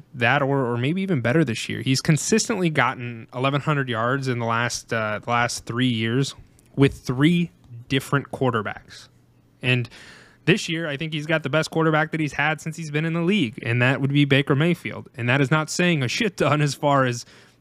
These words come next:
quality of great quarterbacks, but I think Baker Mayfield's the best quarterback that he has had since he's been in the league. I'm excited for him, and I think that they're going to need him. So I like D J Moore a lot. He's somebody that I'm gonna be buying in the fifth round at A D P forty-seven.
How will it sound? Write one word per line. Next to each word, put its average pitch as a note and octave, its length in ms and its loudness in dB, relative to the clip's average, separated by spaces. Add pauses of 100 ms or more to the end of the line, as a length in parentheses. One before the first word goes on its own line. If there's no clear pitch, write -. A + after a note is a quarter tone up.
quality D3 460 2
of B2+ 100 -8
great C#3 240 -4
quarterbacks, B2+ 640 -2
but C#3 160 0 (560)
I B2 100 -8
think A3+ 160 -2
Baker A#3 200 4
Mayfield's D3 400 -2
the A#2 60 -8
best B2+ 200 -6
quarterback C3+ 440 0
that A#2+ 140 -4
he C#3 120 0
has A#2+ 140 -2
had C3 220 -2
since A#2+ 200 -10
he's A#2 100 -10
been A#2 160 -4
in A2+ 80 -6
the A2+ 80 -6
league. D3+ 320 4
I'm A2+ 160 -2
excited C3+ 460 0
for C#3+ 280 0
him, C#3 140 0 (280)
and B2+ 120 -6
I A#2 60 0
think C3+ 160 -2
that C3+ 100 -2
they're C3+ 80 2
going B2+ 280 4
to G#2+ 60 0
need A2 240 -4
him. A2 260 -10
So A2+ 360 -4 (380)
I E3+ 160 2
like E3+ 240 -4
D E3 100 -4
J D3+ 160 -6
Moore C#3 200 -4
a B2+ 40 -2
lot. A#2+ 280 -4
He's D#3+ 200 2
somebody D3 300 2
that B2 140 2
I'm A#2+ 80 0
gonna A#2 140 -2
be A2+ 100 -2
buying G#2+ 260 -4
in G#2+ 80 -8
the G#2+ 80 -6
fifth A2 200 -4
round G#2+ 220 -6
at A2 100 -8
A G#2 80 -6
D G#2+ 140 -8
P G#2+ 140 -10
forty-seven. G#2 520 -8